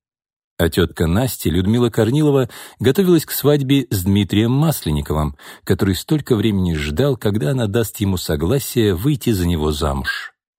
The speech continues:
Они ничего не знали о бывшем муже Людмилы. Виталий, которого с позором выгнали из дома,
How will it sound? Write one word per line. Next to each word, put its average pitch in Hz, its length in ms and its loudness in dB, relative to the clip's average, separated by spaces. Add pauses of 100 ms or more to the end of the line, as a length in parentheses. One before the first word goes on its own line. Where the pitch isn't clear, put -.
(380)
Они 135 180 4
ничего 156 300 2
не 156 120 2
знали 143 320 2
о 101 80 2
бывшем 101 340 0
муже 110 300 2
Людмилы. 82 520 0 (640)
Виталий, 92 560 2
которого 92 360 0
с - 80 -4
позором 98 480 2
выгнали 92 300 2
из 85 160 0
дома, 127 400 2